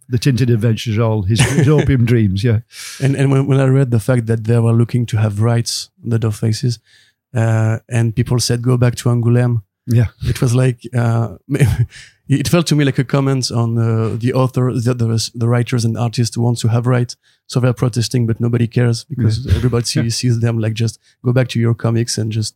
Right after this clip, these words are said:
Speaker 2: leave us alone."
Speaker 1: Oh, right. Well, in the fourth one, which is called Granville Noel, I don't know if you've noticed, but the Granville books are all, are set about a month apart. Well, which, so the fourth one brings us to Christmas, and, um,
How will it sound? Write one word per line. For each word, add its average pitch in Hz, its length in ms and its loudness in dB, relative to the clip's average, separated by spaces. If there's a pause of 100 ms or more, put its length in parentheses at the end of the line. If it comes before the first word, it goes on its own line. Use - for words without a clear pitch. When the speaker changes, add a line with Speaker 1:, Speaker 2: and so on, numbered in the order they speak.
Speaker 2:
leave 117 200 0
us 113 120 0
alone." 120 260 2
Speaker 1:
Oh, 107 40 0
right. 110 140 -4 (300)
Well, 139 120 4
in 180 200 4
the 160 100 4
fourth 165 380 2
one, 110 360 -2
which 120 160 -6
is - 40 -12
called 110 220 0
Granville 120 340 4
Noel, 113 640 2 (400)
I 135 60 -2
don't 170 140 2
know 165 60 0
if 107 80 2
you've 117 140 2
noticed, 123 400 2
but 127 80 -4
the 123 80 0
Granville 127 360 2
books 120 320 -2
are 123 60 0
all, 120 300 2
are 123 80 -2
set - 260 -2
about 117 220 0
a 123 40 -2
month 113 280 0
apart. 113 440 0 (1500)
Well, 113 200 4
which, 127 300 -4 (160)
so 127 140 -2
the 110 60 0
fourth 139 300 2
one 110 160 2
brings 110 240 2
us 98 120 -2
to - 100 -8
Christmas, - 540 -2 (600)
and, 113 520 2
um, 110 560 0